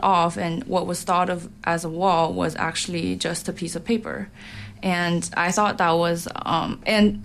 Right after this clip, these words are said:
and then the series continues, um, repeats itself, essentially. And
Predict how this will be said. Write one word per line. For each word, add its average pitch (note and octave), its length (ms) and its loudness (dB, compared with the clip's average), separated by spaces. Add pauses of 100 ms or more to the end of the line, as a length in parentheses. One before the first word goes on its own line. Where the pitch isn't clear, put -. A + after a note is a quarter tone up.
and G#3+ 120 6
then G#3+ 160 6
the G#3 80 6
series G3 580 2
continues, F#3 800 0 (400)
um, F3+ 320 0 (100)
repeats A3 480 4
itself, G3 380 0 (180)
essentially. F3 600 -2
And E3 340 -2